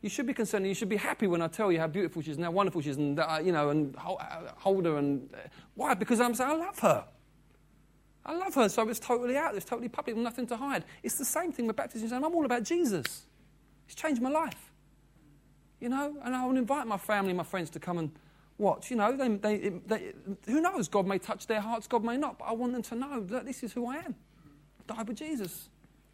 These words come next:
raised up into newness of life with him. Now, I want to finish by saying, who's this hard for?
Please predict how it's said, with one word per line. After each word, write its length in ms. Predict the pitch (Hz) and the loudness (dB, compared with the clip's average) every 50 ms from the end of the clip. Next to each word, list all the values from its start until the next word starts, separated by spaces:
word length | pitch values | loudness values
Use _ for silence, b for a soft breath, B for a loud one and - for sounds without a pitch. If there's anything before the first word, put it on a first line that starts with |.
| _ - | _ -12
raised 240 | - 220 214 208 - | -10 -10 -6 -6 -6
up 100 | - - | -6 -6
into 180 | 196 175 - | -8 -6 -2
newness 280 | 196 196 202 196 190 - | 0 2 2 2 0 0
of 100 | 185 180 | 2 4
life 320 | 208 202 180 165 - - b b b b b b b b b b b b b b b | 4 4 2 -2 -8 -16 b b b b b b b b b b b b b b b
with 180 | 175 170 - - | 4 4 4 4
him. 120 | 131 113 98 - - - - _ _ _ _ _ _ _ - - _ _ _ - - _ _ - - - b b b b b b b b b | -2 -4 -6 -12 -20 -20 -20 _ _ _ _ _ _ _ -20 -20 _ _ _ -20 -20 _ _ -16 -14 -14 b b b b b b b b b
Now, 80 | - 165 | 4 6
I 40 | 196 | 8
want 140 | 220 233 | 8 6
to 60 | 233 - | 4 4
finish 200 | 226 202 170 - | 2 2 2 4
by 140 | - 156 | 2 2
saying, 280 | 143 - - 175 156 147 | 2 4 2 4 4 6
who's 200 | 175 226 226 - | 6 4 4 2
this 160 | - 180 - | 0 -2 0
hard 260 | - 160 147 131 113 | 0 0 0 0 0
for? 240 | - - - 110 101 | -4 -8 -12 -12 -12